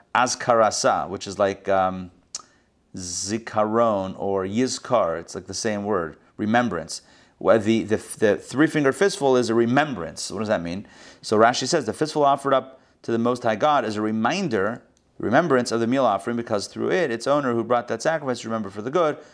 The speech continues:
causing God's contentment." So there's basically a remembrance for the good. Zecher, uh, um, uh, what's it called? Um, Yizkar, it's like a remembrance for the person who brought it. God remembers the person for blessing.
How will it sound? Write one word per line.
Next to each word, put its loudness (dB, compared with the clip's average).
causing 2
God's 2
contentment." -2
So 0
there's 0
basically 0
a 0
remembrance 0
for -12
the -4
good. 2
Zecher, 4
uh, 6
um, 0
uh, -12
what's -12
it -18
called? -14
Um, -6
Yizkar, 8
it's -4
like 0
a 6
remembrance 4
for -10
the 2
person 4
who 4
brought 2
it. -10
God 8
remembers 4
the 2
person 4
for 0
blessing. 2